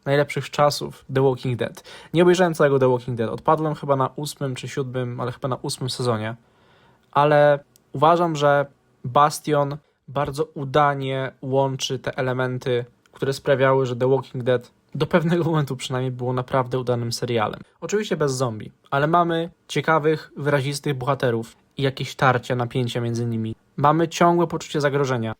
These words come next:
podróż, szukanie zasobów, no i obraz świata, który się zmienił już na zawsze. I nie ma powrotu do tego, co było. To jest Bastion. I oczywiście to, co powiedziałem przed chwilą, czyli to, że mamy,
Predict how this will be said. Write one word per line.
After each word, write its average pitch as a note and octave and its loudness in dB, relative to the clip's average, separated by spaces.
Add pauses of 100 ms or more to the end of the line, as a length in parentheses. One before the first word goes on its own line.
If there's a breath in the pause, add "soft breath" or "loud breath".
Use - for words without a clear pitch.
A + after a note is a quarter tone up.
(140)
podróż, B2+ -8 (140)
szukanie C3 -6
zasobów, C3+ -2 (200)
no C#3+ -8
i D3+ -10
obraz F3+ -2
świata, E3 -4
który C#3 -10
się C3+ -8
zmienił C3+ -6
już B2 -12 (260)
na C3 -2
zawsze. B2 -2 (220)
I F#3+ -12 (100)
nie C3 -2
ma B2 -2
powrotu A#2+ -4
do A#2+ -6
tego, A#2 -4
co A#2 -4
było. - -6 (120)
To - 2
jest D3+ 4
Bastion. - -4 (320)
I E3+ -8
oczywiście G#3+ -4
to, G3+ -6
co G3+ -6
powiedziałem F3+ 2
przed - -12
chwilą, E3 -2
czyli C3+ -4
to, C#3 0
że B2 2 (200)
mamy, D3+ 0